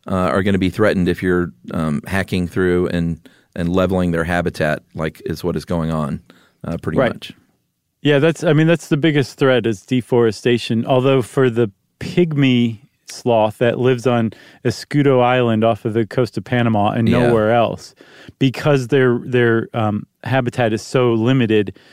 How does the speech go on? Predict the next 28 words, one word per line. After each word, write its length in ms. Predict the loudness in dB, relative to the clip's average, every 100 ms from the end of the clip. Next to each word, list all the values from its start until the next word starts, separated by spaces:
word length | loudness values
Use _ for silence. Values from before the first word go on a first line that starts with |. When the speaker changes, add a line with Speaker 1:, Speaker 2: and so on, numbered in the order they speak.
| -20 _
Speaker 2:
that 180 | -2 0
any 220 | 2 2 4
deforestation 720 | 2 2 0 2 0 -2 -2
that 120 | -2
happens 360 | -2 -2 -4 -2
there 140 | 0
has 100 | 0
put 180 | -4 -6
them 140 | -4 -4
in 100 | -4
grave 340 | -2 -2 -2
danger. 480 | -2 -2 -2 -4 -6 -10 -20 _
Um, 360 | -2 -2 -2 -8 -2
but 140 | 0
it's 140 | 0 0
basically 500 | -2 0 0 0 0 -8 _ -6
cutting 280 | 0 2 2
down 140 | 2
the 60 | 0
forest 400 | 2 2 2 0
and 80 | 0
then 120 | 2
building 320 | 2 2 2
roads 380 | 2 2 0 -4
through 100 | -4
the 80 | -2
forest, 420 | -2 -2 -4 -4
because 400 | -2 2 0